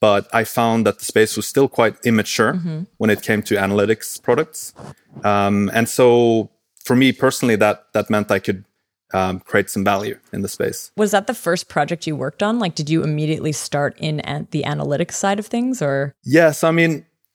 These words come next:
Speaker 1: I think, you know, like a, a lot of others, I started first looking at, you know, crypto investments. You know, this was right before the I C O boom and bust.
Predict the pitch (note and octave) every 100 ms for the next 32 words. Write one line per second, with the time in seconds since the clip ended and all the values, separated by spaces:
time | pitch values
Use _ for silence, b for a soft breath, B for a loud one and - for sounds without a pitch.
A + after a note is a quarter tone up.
0 | - C#3+ F#3 D#3+ - - C3+ B2+ A#2+ A#2+
1 | A#2+ - A#2 A#2+ A#2+ A2+ A#2+ G#2 - -
2 | A2 G#2 G2+ G2+ G2+ - A2+ G#2+ G2+ F#2
3 | - G#2 - A2 G#2 A2 G2+ F#2+ - G#2
4 | F#2 - - F2 G2 F#2+ - C#3 F3+ -
5 | - - _ - A#2+ A2 A#2+ C3 - -
6 | A#2 A#2+ A#2+ A#2 - A2+ A2 G2 G2+ G2+
7 | G2+ _ _ _ - G#2+ G#2+ - A2 G#2
8 | G#2 G#2 _ A2+ G2+ F#2 F2+ G2 G2 -
9 | -